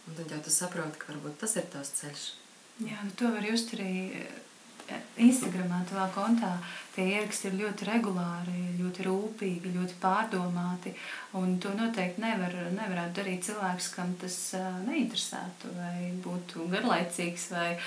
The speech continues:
Speaker 2: vai, ja tas nāk, nāk ar piespiešanos, nu, tad tas jau pavisam <laughs> nav vajadzīgs, vai ne?
Speaker 1: Nu jā, nu, man, man tieši tā arī ir. Es kādreiz smējos, ka, ja kāds cits tur, nu, ko saglabā Facebookā, ko saglabā Pinterestā, ja,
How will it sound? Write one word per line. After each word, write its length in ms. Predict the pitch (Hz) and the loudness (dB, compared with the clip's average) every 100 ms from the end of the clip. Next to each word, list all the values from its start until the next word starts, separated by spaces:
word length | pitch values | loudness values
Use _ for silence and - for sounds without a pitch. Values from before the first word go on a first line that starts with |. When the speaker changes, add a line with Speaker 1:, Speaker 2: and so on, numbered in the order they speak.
| - - - | -6 -6 -6
Speaker 2:
vai, 240 | 180 175 | -4 2
ja 100 | 175 | 2
tas 200 | 180 185 | 4 4
nāk, 260 | 190 180 180 190 | 6 6 4 2
nāk 320 | 190 190 190 | 6 6 6
ar 80 | 185 | 6
piespiešanos, 1000 | 220 226 - 180 180 - 185 180 175 - | 6 6 4 4 4 4 2 2 2 0
nu, 140 | 180 180 | 0 -2
tad 180 | - 180 - | -2 -10 -8
tas 220 | 190 - | -6 -4
jau 140 | 185 185 | -2 -2
pavisam 500 | 196 233 226 190 175 | 6 8 8 4 2
<laughs> 60 | 175 | 6
nav 160 | 233 | 6
vajadzīgs, 640 | 190 185 170 175 165 - 175 | 6 2 -2 -2 -4 -4 -4
vai 100 | 175 | -4
ne? 120 | 170 - - - - - | -4 -6 -14 -12 -12 -4
Speaker 1:
Nu 160 | 170 | -2
jā, 240 | 160 170 277 | 0 4 6
nu, 140 | 247 - - | 6 4 -8
man, 240 | 185 190 185 - | -2 2 0 -2
man 180 | - 190 | -6 2
tieši 260 | 220 220 - | 4 2 0
tā 80 | 190 | -2
arī 160 | 190 | 0
ir. 40 | 170 | 2
Es 120 | - | 2
kādreiz 400 | 190 165 160 - | 0 -2 2 2
smējos, 420 | 180 170 160 151 | 2 -2 0 -2
ka, 140 | 156 - - - | -4 -10 -14 -12
ja 140 | - 170 | -6 -2
kāds 300 | 180 175 - | 2 4 6
cits 300 | 190 190 - | 4 0 -2
tur, 160 | 147 | -4
nu, 160 | - 185 | -4 0
ko 160 | 240 202 | 4 6
saglabā 400 | 175 165 143 135 | 6 4 2 0
Facebookā, 600 | 175 175 143 - 147 143 | 4 4 4 -2 -4 -4
ko 100 | 160 | -2
saglabā 460 | 156 165 147 135 139 | -2 0 -4 -4 -4
Pinterestā, 580 | 160 170 170 151 - 147 | 0 0 0 0 -2 -2
ja, 160 | 147 | -10